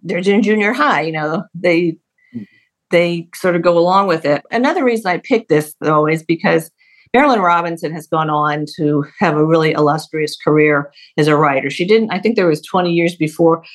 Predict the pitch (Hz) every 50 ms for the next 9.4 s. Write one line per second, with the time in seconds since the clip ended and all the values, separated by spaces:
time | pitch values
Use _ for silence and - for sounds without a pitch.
0 | - _ 180 170 185 185 190 - 185 185 180 - _ _ _ _ - - - -
1 | - 175 170 170 160 - 170 156 156 160 151 - 160 160 - 165 160 - - 180
2 | 165 165 170 165 151 156 - - 165 170 175 175 170 - 165 160 160 160 156 156
3 | 156 151 156 156 156 - 156 151 151 151 - _ _ - 151 147 151 156 170 175
4 | 170 165 160 156 151 151 151 151 - - _ - - - - - - - - _
5 | 190 185 180 185 180 170 175 175 175 - - _ _ _ _ _ _ _ - -
6 | 214 240 262 339 427 427 320 208 190 180 175 170 - - 185 175 170 170 175 196
7 | 202 214 202 208 196 185 180 180 175 180 180 180 147 147 151 151 151 151 160 156
8 | _ - - _ _ _ _ _ _ - - 220 214 214 208 - 233 202 196 190
9 | 180 180 175 175 190 196 170 165